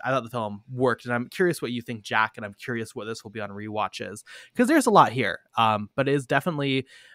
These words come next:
I will say, an Oz Perkins film, which, for better or for worse, I'm excited to see what he does with the monkey next year, 'cause already in February he has this next film, a Stephen King adaptation, which is kinda crazy.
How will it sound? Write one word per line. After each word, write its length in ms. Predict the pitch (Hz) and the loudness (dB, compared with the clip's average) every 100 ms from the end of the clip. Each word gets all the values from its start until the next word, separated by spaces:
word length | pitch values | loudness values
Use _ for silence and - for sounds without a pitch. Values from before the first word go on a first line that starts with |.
| _ | _
I 100 | 117 | 0
will 120 | 156 | 2
say, 220 | 156 302 | 4 4
an 80 | 139 | 4
Oz 220 | 123 147 | 4 2
Perkins 400 | - 208 208 139 | 2 -2 -2 -4
film, 260 | - 104 104 _ _ _ | -4 -6 -8 _ _ _
which, 320 | 123 110 - - _ | -4 -4 -8 -14 _
for 80 | 120 | -4
better 240 | 131 151 | 2 2
or 60 | 143 | 2
for 160 | 147 | 2
worse, 360 | 151 135 120 - - - - | 4 4 2 -8 -18 -10 0
I'm 160 | 123 | 0
excited 320 | 127 - 151 | 2 2 2
to 60 | 151 | 2
see 80 | 175 | 2
what 80 | 156 | 2
he 60 | |
does 200 | 135 131 | 2 0
with 80 | 110 | -2
the 80 | 110 | -6
monkey 460 | 110 131 - 226 - | -4 -4 -4 -6 -2
next 320 | 165 180 - | -4 -4 -4
year, 180 | 123 156 | 0 2
'cause 160 | 214 123 | 0 -4
already 500 | 101 139 117 208 202 | -2 -2 0 0 0
in 120 | 123 | 0
February 340 | 139 156 196 | 0 2 2
he 60 | 170 | 4
has 100 | 170 | 0
this 180 | 151 143 | -2 -2
next 260 | 190 - - | -2 -2 4
film, 220 | 214 196 | 6 6
a 80 | 147 | 4
Stephen 300 | - 170 170 | -2 -6 -6
King 240 | 160 165 | -8 -4
adaptation, 560 | 175 175 190 180 185 180 | -4 -2 -2 -4 -2 -6
which 140 | 170 | -6
is 80 | 170 | -4
kinda 200 | 180 180 | -2 -2
crazy. 500 | - 185 180 202 | 2 2 2 0